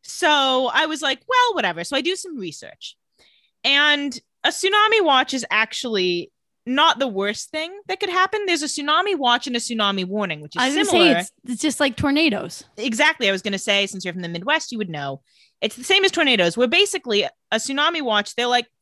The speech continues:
Speaker 1: "There could be a tsunami. There might be conditions. We'll check it out and we'll get back to you." And a warning is like, "There is a
Speaker 2: You are
Speaker 1: tsunami."
Speaker 2: fucked. So what did you, I have to ask.
Speaker 1: Yeah.
Speaker 2: What happens if there's a warning, or would,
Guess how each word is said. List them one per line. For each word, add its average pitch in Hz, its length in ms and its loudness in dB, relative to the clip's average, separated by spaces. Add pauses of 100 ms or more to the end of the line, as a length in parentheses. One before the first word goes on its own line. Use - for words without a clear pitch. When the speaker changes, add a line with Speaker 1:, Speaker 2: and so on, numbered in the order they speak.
(600)
Speaker 1:
"There 480 160 0
could 370 200 -2
be 381 160 4
a 240 40 -2
tsunami. 190 680 -6
There 370 120 2
might 349 220 2
be 339 120 0
conditions. 185 680 -4
We'll 320 140 -6
check 370 280 -2
it 254 80 0
out 240 140 6
and 185 80 -4
we'll 220 80 -2
get 180 160 -6
back 135 260 -8
to 127 80 -16
you." 123 100 -8
And 214 120 2
a - 20 6
warning 262 400 4
is 208 160 0
like, 190 240 0 (120)
"There 269 300 4
is 233 140 0
a 214 60 4
Speaker 2:
You 233 220 -2
are 214 120 0
Speaker 1:
tsunami." - 120 -16
Speaker 2:
fucked. - 460 -4 (380)
So 320 260 2 (140)
what 403 360 4 (340)
did 294 200 -4
you, 311 240 4 (560)
I 247 80 -2
have 339 180 2
to - 120 -4
ask. - 480 -8 (180)
Speaker 1:
Yeah. 196 140 -4 (400)
Speaker 2:
What 285 300 0
happens 285 480 2
if 226 320 0 (340)
there's 220 220 0
a 208 60 -4
warning, 208 520 -2
or 175 220 -6 (100)
would, 190 300 0